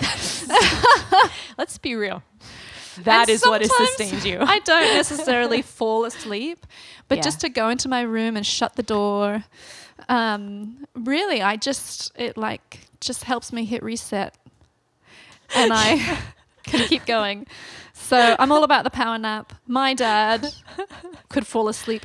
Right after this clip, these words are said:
Speaker 1: anywhere.
Speaker 2: Oh my
Speaker 1: Like, he would
Speaker 2: gosh.
Speaker 1: just shut his eyes.
Speaker 2: I have a friend who can do that.
Speaker 1: I've, I'm not quite that good,
Speaker 2: I
Speaker 1: but
Speaker 2: don't possess that power. I have a
Speaker 1: Mm-hmm.
Speaker 2: hard time falling asleep and staying asleep, and I'm a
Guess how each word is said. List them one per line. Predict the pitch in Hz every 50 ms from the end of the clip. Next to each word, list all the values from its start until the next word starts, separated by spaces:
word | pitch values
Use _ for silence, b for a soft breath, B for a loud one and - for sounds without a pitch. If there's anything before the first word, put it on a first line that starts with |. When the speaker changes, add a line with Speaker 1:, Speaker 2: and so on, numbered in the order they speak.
| - _ -
Speaker 1:
anywhere. | 233 220 208 196 185 175 - 214 208
Speaker 2:
Oh | 202 196
my | 196 180 170 170 170 -
Speaker 1:
Like, | 185 185 185 180
he | 180 262 254
would | 247 240
Speaker 2:
gosh. | -
Speaker 1:
just | 233 220 -
shut | - - - -
his | 226 269 254 233
eyes. | 233 220 208 208 208 208 214 220 - - - - b b b b b b b -
Speaker 2:
I | 214
have | 220 214
a | 220
friend | - - 185 180
who | 185 180
can | - - - 180
do | 180 -
that. | - - - - - _ _ _ _ _ _ -
Speaker 1:
I've, | 240 226 220 220 -
I'm | - 233 233
not | 233 - -
quite | - - - 139 - -
that | - - -
good, | - - - -
Speaker 2:
I | 220 226
Speaker 1:
but | 226
Speaker 2:
don't | 226 208 202 -
possess | 226 202 170 196 190 - -
that | - - - -
power. | - 151 - - - - - -
I | -
have | 247 233
a | 240
Speaker 1:
Mm-hmm. | 240 220 214
Speaker 2:
hard | 214 240 254 254 247
time | 254 247 220 214 208
falling | - - 165 170 170 170
asleep | 170 - - 175 170 -
and | 175 175 -
staying | - 185 175 185
asleep, | 185 - - 175 170 -
and | 180 175
I'm | 170
a | 170